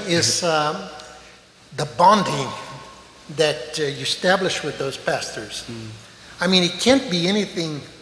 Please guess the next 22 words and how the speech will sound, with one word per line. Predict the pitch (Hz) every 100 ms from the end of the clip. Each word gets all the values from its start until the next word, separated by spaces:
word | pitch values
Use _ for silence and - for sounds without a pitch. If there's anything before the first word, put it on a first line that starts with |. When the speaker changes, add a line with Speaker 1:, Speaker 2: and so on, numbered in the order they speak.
| -
Speaker 1:
other | 170 180 165
than | 151 151
the | 135 127
Lord | 156 151 131 -
working. | 135 - - - -
I | 170
mean, | 180
Speaker 2:
Mm. | 190
Speaker 1:
I |
think | 214 262 247
it's | 185 -
evidence | 214 180 185 175 160 151 - - - - -
that, | 156 151
you | 165
know, | 170
where | 156 165 156 - - 165
one | 220 214
or | 175 -
two | 214 208 147
get | 180 185
together, | 147 123 151 165 196 196 - - -
Speaker 2:
Mm. | 123 120